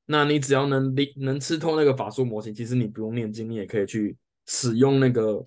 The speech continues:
能量的状-，的结构。对，就像《金刚经》，它要，它要的是一种平和、稳定、不受干扰、不受幻象侵染，什么都不会影响到它的状态。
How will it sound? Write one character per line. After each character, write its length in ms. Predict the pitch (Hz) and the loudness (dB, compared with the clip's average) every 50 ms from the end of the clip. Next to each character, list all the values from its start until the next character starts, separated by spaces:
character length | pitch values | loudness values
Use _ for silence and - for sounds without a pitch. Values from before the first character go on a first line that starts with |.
| _ _ _ _ _ | _ _ _ _ _
能 220 | 131 123 117 117 | 0 0 2 4
量 240 | 131 139 123 110 107 113 - - 110 113 | 4 2 2 0 -4 -8 -16 -20 -10 -6
的 100 | - 113 | -6 -6
状-， 300 | 104 - 120 107 107 107 104 | -4 -4 -4 -6 -6 -6 -4
的 100 | 113 107 | -4 -4
结 220 | 104 110 107 98 | -2 -2 -6 -6
构。 320 | 92 - - 95 73 - _ _ _ _ _ _ _ _ _ _ | -4 -6 -8 -8 -8 -12 _ _ _ _ _ _ _ _ _ _
对， 200 | - 127 107 - - _ _ _ _ _ | 0 2 2 2 -2 _ _ _ _ _
就 80 | - 151 | 0 2
像 160 | 175 175 156 | 2 2 2
《金 140 | 139 160 156 | 0 0 0
刚 180 | 156 160 160 | 2 0 0
经》， 140 | 151 151 151 | 0 0 -2
它 160 | 143 147 147 | -2 -2 0
要， 140 | 143 151 147 | 0 0 -2
它 160 | - - 147 | -2 -2 0
要 160 | 147 151 139 131 | 0 2 2 2
的 100 | 120 113 | 0 0
是 140 | 120 131 | -2 -2
一 80 | 127 127 | -2 -2
种 320 | 127 120 107 95 92 78 - - | -2 -4 -6 -8 -10 -16 -20 -14
平 400 | _ - - 139 131 139 156 160 | _ 0 2 4 4 4 2 0
和、 320 | 135 120 123 117 113 113 117 | 0 0 0 2 2 2 2
稳 320 | 113 120 113 107 107 110 | 2 0 0 0 -2 -2
定、 260 | 123 151 127 120 110 104 | -2 0 0 0 -2 -6
不 140 | - 120 113 | -8 -8 -4
受 220 | - 147 131 120 | 0 0 0 0
干 240 | 123 - 107 107 107 | 0 -4 -8 -8 -8
扰、 320 | 107 113 104 - 131 - _ _ _ _ _ _ _ _ _ _ | -8 -10 -10 -12 -16 -20 _ _ _ _ _ _ _ _ _ _
不 100 | - 131 | 0 2
受 200 | 127 143 160 139 | 4 4 4 4
幻 200 | 156 156 143 135 | 4 2 2 2
象 160 | 139 131 127 | 2 2 0
侵 280 | 123 123 - 120 117 120 | -2 -2 -2 -2 -2 -4
染， 180 | 117 101 98 | -4 -6 -8
什 180 | 95 - - 117 | -12 -6 -4 -2
么 200 | 113 110 113 117 | -2 0 -2 2
都 160 | 127 135 131 | 2 2 2
不 180 | 127 127 113 110 | 2 0 -2 0
会 220 | 123 127 120 92 | 2 2 0 0
影 100 | 107 110 | -2 -6
响 160 | 104 110 101 | -8 -8 -8
到 140 | 104 104 104 | -6 -8 -8
它 160 | - - 110 | -4 -2 -2
的 100 | 107 101 | -2 -2
状 240 | 98 - 101 90 82 | -4 -6 -8 -8 -10
态。 180 | - - - | -14 -18 -18